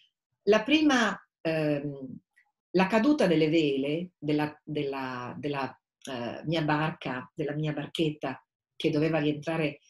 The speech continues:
eh, rapidamente in porto, quindi quando, eh, il vento è caduto e la barca si è fermata, è stata proprio di misurare che dentro di me agiva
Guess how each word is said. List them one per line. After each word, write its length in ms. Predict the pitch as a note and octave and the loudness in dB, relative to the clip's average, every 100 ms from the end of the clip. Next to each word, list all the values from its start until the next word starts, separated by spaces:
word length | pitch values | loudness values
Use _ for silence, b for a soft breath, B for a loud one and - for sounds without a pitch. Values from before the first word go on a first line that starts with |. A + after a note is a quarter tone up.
| b _ | b _
eh, 160 | B2+ B2 | -10 -6
rapidamente 560 | C#3+ D#3 D3+ D#3+ E3+ | -6 -2 0 0 0
in 160 | D3+ D3+ | -2 0
porto, 720 | F#3+ E3+ C#3+ C#3 _ D3 D3+ | 2 2 0 -6 _ -4 -4
quindi 320 | D#3 C#3+ C#3+ | -4 -6 -8
quando, 480 | C#3+ C#3+ C3+ C3+ C3 B B B | -6 -8 -6 -6 -8 B B B
eh, 480 | - C3 A#2 A#2+ F2 | -6 -6 -6 -6 -4
il 140 | D3 | -2
vento 300 | E3 F3+ F3 | 4 4 4
è 60 | D3+ | 0
caduto 680 | C#3+ D3 E3 C3+ - - _ | -2 0 -2 -2 -12 -16 _
e 80 | B2 | -10
la 100 | C3 | -8
barca 320 | C#3+ D3 C3+ | -8 -10 -10
si 120 | B2+ | -12
è 40 | B2+ | -12
fermata, 840 | C3+ C3+ C3+ B2 - - D#3 F3+ _ _ _ _ _ _ _ _ - | -10 -12 -12 -14 -16 -12 -10 -10 _ _ _ _ _ _ _ _ 2
è 80 | F#3+ | 2
stata 300 | C#4 C4+ B3 | 2 -4 -2
proprio 280 | C#4 C#4+ | -2 0
di 140 | A#3 G3+ | 0 0
misurare 560 | G#3 G3 A3 B3 C4 | 0 0 0 -2 -2
che 160 | A3 E3+ | -4 -2
dentro 300 | F3 F#3+ F#3+ | 0 -2 -2
di 120 | F#3 | -2
me 220 | G3 A#3 | 0 -2
agiva 580 | G3 D#3+ F3 A3 A#3 C4+ | -2 -2 -2 -2 -2 -4